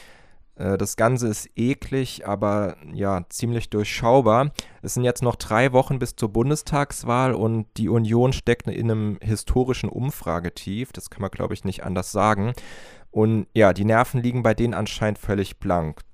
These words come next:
Die versuchen jetzt verzweifelt noch irgendwie bei WählerInnen zu punkten und sind sich nicht zu schade dafür, noch mal tief in die Populismuskiste zu greifen.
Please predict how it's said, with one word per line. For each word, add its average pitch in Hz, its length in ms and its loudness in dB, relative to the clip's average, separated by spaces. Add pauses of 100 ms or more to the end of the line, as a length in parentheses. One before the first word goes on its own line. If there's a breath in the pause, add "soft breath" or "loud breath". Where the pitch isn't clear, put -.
(120)
Die 101 160 -8
versuchen 117 460 -2
jetzt - 260 -4
verzweifelt 123 680 2
noch 113 220 -2
irgendwie 123 540 2
bei 107 460 2
WählerInnen 117 560 0
zu - 160 -8
punkten 156 580 2
und 117 480 -4
sind 127 220 -2
sich 120 200 -6
nicht 135 220 -2
zu 110 100 -6
schade 117 360 0
dafür, 113 320 -2
noch 110 160 -2
mal 107 180 0
tief - 460 -8
in 110 120 -4
die 110 100 -4
Populismuskiste - 1080 -6
zu - 140 -14
greifen. 80 600 -4